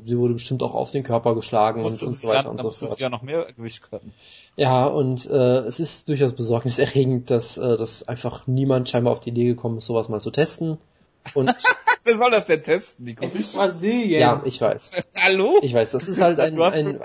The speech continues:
Speaker 2: du weißt schon, dass was für, was für andere Krankheiten Leute schon hatten.
Speaker 1: Es ist halt,
Speaker 2: Also.
Speaker 1: es ist halt, sagen wir einfach, es ist ein gutes Argument, dass darum, weil, wa-, warum M M A, äh,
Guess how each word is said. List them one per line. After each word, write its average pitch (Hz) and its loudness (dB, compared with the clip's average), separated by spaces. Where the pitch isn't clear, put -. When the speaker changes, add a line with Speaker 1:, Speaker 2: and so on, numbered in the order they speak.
Speaker 2:
du 151 -16
weißt 190 0
schon, 180 -10
dass 147 -4
was 139 -4
für, 135 -4
was 135 -6
für 139 -2
andere 147 -4
Krankheiten 143 -2
Leute 147 -2
schon 135 -10
hatten. 160 -6
Speaker 1:
Es 208 -8
ist - -8
halt, 165 4
Speaker 2:
Also. 110 -4
Speaker 1:
es - -8
ist 190 -10
halt, 156 2
sagen 147 2
wir 117 0
einfach, 127 -2
es 117 -8
ist 143 -4
ein 131 2
gutes 143 -4
Argument, 123 0
dass - -6
darum, 117 0
weil, 117 0
wa-, 110 0
warum 123 0
M 123 -2
M 113 0
A, - -4
äh, 120 2